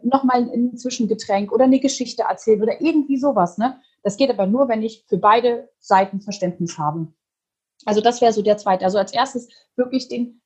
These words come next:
den Mitarbeitern im Service diese Gastgeberrolle wirklich erklären und, und, und vielleicht auch schulen und sagen, was, was braucht es, um ein guter Gastgeber zu sein, ne? Ähm, dann zu gucken, dass man ein wahnsinnig gutes Team hat und dass es auch im Team ist. Es ist ja der Klassiker, schwarz gegen weiß, ne? Also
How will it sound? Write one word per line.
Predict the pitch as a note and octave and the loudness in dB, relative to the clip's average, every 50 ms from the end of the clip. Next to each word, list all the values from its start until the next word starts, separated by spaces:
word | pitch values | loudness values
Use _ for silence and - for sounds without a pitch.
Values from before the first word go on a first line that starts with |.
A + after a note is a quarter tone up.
| _ - | _ 0
den | A3+ A3 G#3 G3 | 0 0 2 2
Mitarbeitern | A3+ C#4+ C#4 D4 A#3 A#3+ A#3 A3+ A3+ G#3+ | 2 4 4 4 4 4 2 2 0 -2
im | G#3+ G#3+ | -2 -4
Service | - - G#3+ G3+ G3+ G#3+ G#3 | -4 0 0 0 0 0 -4
diese | - G#3+ G3 A3 | -4 -2 -2 2
Gastgeberrolle | A3 G#3 G3+ - - - - G#3+ G#3+ G#3+ - - - G3+ F#3 F#3+ F3+ F3 F#3 F#3 F#3+ F#3 F3 | 2 2 0 0 -4 0 2 2 2 2 -2 0 0 2 2 2 0 2 2 2 2 2 0
wirklich | G3 A#3+ A#3+ B3+ G3 - | -2 -4 -4 -4 -12 -10
erklären | - - - - - G#3 G#3 G#3 G#3 G3+ F#3 F#3 F3+ F#3+ | -12 -12 -12 -8 0 2 4 4 4 2 0 -2 -6 -4
und, | - G3+ G3 - | -4 -4 -6 -4
und, | - G#3 - - | -6 -10 -8 -6
und | G#3 G3 - | -6 -6 -6
vielleicht | - A3 G#3 G#3 - | -2 -4 -4 -4 -4
auch | A3+ - | -10 -10
schulen | - - - D4+ C#4+ C#4+ A#3 G#3+ G3+ G3+ | -10 -4 -2 0 2 4 2 2 2 0
und | G3+ G#3 | -2 -2
sagen, | G#3 G3+ G#3+ G#3 - | -2 -2 -2 -4 -6
was, | - A3 A3 - | -6 -6 -4 -4
was | B3 A#3 - | -6 -6 -6
braucht | _ - G3+ A3+ B3+ C4 B3+ | _ 2 4 4 4 4 2
es, | B3+ - | -6 -6
um | G#3 G3 | -4 -4
ein | F#3+ F#3+ | -4 -2
guter | F#3+ G3+ G3+ G3 F#3 | -4 -2 -2 -2 -2
Gastgeber | F#3 F#3 F3+ - _ - F3+ E3 E3+ E3+ | -2 -2 -6 -6 _ -12 -10 -10 -10 -10
zu | - - E3+ | -12 -16 -16
sein, | D#3+ E3 D#3+ D#3 D#3 E3+ | -12 -8 -8 -6 -6 -6
ne? | F3+ A3+ B3 - _ _ - - - _ _ - | -6 -8 -8 -10 _ _ -20 -20 -20 _ _ -2
Ähm, | G3 G3+ G#3 G3+ - - _ _ | 0 0 0 -2 -4 -16 _ _
dann | - A3+ B3 C4 | 0 2 2 2
zu | C4 C#4 C#4 | 0 -2 -2
gucken, | - C#4 C#4 C4+ | 0 -2 0 0
dass | A#3 A3+ - | -2 -2 -2
man | A#3 A3+ G#3+ G#3+ - | 0 -2 -2 0 2
ein | G#3+ G3 | 0 2
wahnsinnig | G3+ F#3+ G#3 C4 C4+ C4+ B3 A#3+ A#3 - | 2 2 2 2 2 4 2 0 0 -2
gutes | - A3+ A#3 A3+ - - | -4 -6 -6 -6 -10 -12
Team | - - B3+ C4 C4+ B3+ A3 | -10 -8 2 4 4 4 4
hat | F#3 F3 - | 2 -4 -2
und | F3+ F#3 - | -4 -2 -2
dass | G3+ G3+ - | -2 -4 -4
es | G3 - | -8 -8
auch | - - | -8 -6
im | - - B3 B3 A#3+ - | -2 2 2 2 2 2
Team | - B3+ A#3 A3 | 0 0 2 2
ist. | A3 G#3+ - | 0 -2 -4
Es | F3 - | -4 -6
ist | A3 G#3+ - | -6 -4 0
ja | G#3+ G3 | 0 2
der | F#3+ G3 | 2 0
Klassiker, | F#3+ - - G#3+ A3 A3+ A#3 A3 - F3+ F3 | -2 -4 0 0 0 2 2 -2 0 0 -4
schwarz | F3 - F#3+ F#3 F#3+ F#3 - | -2 2 2 2 2 0 -4
gegen | - F#3+ G3 F3 | -10 -8 -6 -2
weiß, | E3 D#3+ D#3+ D#3+ D#3+ D#3+ - | 0 2 2 2 0 -2 -2
ne? | G3+ C4 E4 - | 0 0 0 0
Also | - F3+ F3 F3 F3+ F3 F3+ | -2 -4 -4 -6 -8 -8 -10